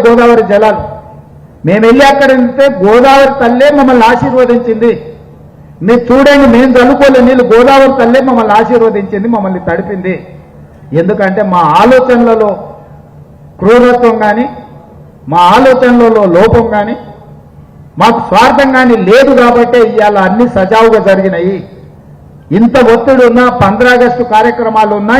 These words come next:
ఇన్నున్నా, ఈరోజు ఈ ప్రాజెక్టులను ఖచ్చితంగా ఈరోజు ఖమ్మం ప్రజలకు అంకితం చేయాలి. కృష్ణానది జలాల మీద ఆధారపడకుండా గోదావరి జలాలతో సప్లిమెంట్ చేయాలని మేము ఈరోజు ఒక మంచి కార్యక్రమాన్ని తీసుకున్నాం.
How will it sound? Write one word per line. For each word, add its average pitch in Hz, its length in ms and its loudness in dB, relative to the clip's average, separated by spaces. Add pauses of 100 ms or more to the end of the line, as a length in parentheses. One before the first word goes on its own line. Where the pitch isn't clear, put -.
(120)
ఇన్నున్నా, 208 400 -2 (560)
ఈరోజు 233 460 2
ఈ 247 120 -2
ప్రాజెక్టులను 233 680 0
ఖచ్చితంగా 254 480 -4 (100)
ఈరోజు 226 300 0 (220)
ఖమ్మం 196 320 -6
ప్రజలకు 202 360 -8
అంకితం 220 480 -4
చేయాలి. 202 400 -2 (760)
కృష్ణానది 262 640 0
జలాల 240 300 2 (100)
మీద 240 140 0 (120)
ఆధారపడకుండా 220 640 -2 (100)
గోదావరి 202 380 0 (100)
జలాలతో 233 500 0 (160)
సప్లిమెంట్ 196 480 -8
చేయాలని 180 480 -2 (580)
మేము 185 220 2
ఈరోజు 185 260 -2 (180)
ఒక 175 180 -6
మంచి 156 180 -8 (100)
కార్యక్రమాన్ని 170 540 -4
తీసుకున్నాం. 156 380 -8